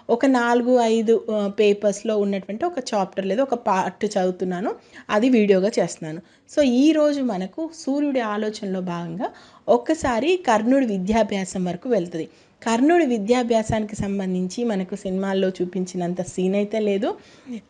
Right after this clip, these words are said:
నేను మహాభారతం చదివిన ప్రకారం రెండు క్యారెక్టర్స్‌ని మాత్రం దాదాపుగా మార్చేశారు. అవి ఏంటంటే కర్ణుడు ఒకటి, శకుని ఒకటి. కర్ణుడు చేసిన తప్పులన్నింటినీ కూడా శకుని మీదకి రుద్దేసి శకుని పెద్ద విలన్ చేసేశారు.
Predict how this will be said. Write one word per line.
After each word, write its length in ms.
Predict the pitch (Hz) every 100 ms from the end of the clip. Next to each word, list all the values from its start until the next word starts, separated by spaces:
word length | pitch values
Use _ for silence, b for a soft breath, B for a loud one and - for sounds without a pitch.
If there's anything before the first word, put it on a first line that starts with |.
| 185
నేను 380 | 196 247 311 320
మహాభారతం 600 | 254 254 240 233 269 226
చదివిన 380 | 214 196 196
ప్రకారం 540 | 190 180 175 185 247 262
రెండు 320 | 190 214 269
క్యారెక్టర్స్‌ని 720 | 269 214 196 190 190 185 185
మాత్రం 420 | 180 180 226 262
దాదాపుగా 840 | - 113 196 233 277 311 339 330
మార్చేశారు. 640 | 302 220 - 170 170 165 165 B B B B
అవి 180 | 214 294
ఏంటంటే 580 | 294 285 269 233 226 302
కర్ణుడు 520 | 269 208 214 262 254
ఒకటి, 380 | 208 202 214 269
శకుని 440 | - - 214 190
ఒకటి. 340 | 160 165 156 - B B -
కర్ణుడు 500 | 240 247 339 339 294
చేసిన 260 | 269 254
తప్పులన్నింటినీ 1200 | 240 220 208 - 247 196 240 262 294 330 311 302 285
కూడా 340 | 285 262 277 277
శకుని 340 | 233 220 233
మీదకి 260 | 226 220 -
రుద్దేసి 420 | 196 185 196 208 262
శకుని 400 | 208 185 226 254
పెద్ద 360 | 185 143 185
విలన్ 340 | 214 185 196 202
చేసేశారు. 540 | 185 185 185 175 277